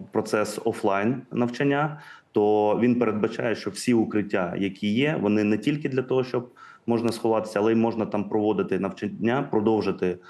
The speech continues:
е, заняття. І, звісно, всі, е, діти, які там знаходяться, мо-, можуть знаходитись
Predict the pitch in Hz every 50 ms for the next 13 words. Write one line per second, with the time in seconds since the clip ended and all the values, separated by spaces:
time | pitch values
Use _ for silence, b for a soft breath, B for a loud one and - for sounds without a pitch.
0 | B B B B B _ 95 98 95 95 95 95 95 95 92 92 92 92 92 92
1 | 95 110 107 110 120 131 143 143 - 147 143 139 - 113 107 104 104 95 101 107
2 | 127 143 135 - 131 117 117 117 117 B B B B _ _ - - - - 113
3 | 113 107 101 95 87 - 92 95 92 95 92 95 95 92 92 92 92 92 92 95
4 | 95 113 120 120 120 101 95 92 95 107 92 98 98 95 95 98 101 127 135 131
5 | 117 101 104 104 101 101 101 - - 104 107 104 98 98 92 90 90 104 98 -
6 | - 113 120 117 117 107 95 -